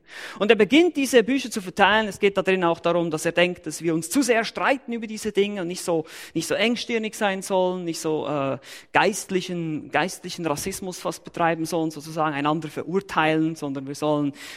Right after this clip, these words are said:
uns lieber auf die Dinge konzentrieren, in der wir Einheit haben. Und dieses Buch postuliert eben unter anderem auch das weitere Existieren der Gaben.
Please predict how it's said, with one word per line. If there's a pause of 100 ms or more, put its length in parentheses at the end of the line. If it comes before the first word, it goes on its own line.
uns
lieber
auf
die
Dinge
konzentrieren,
in
der
wir
Einheit
haben.
Und
dieses
Buch
postuliert
eben
unter
anderem
auch (340)
das
weitere
Existieren
der
Gaben.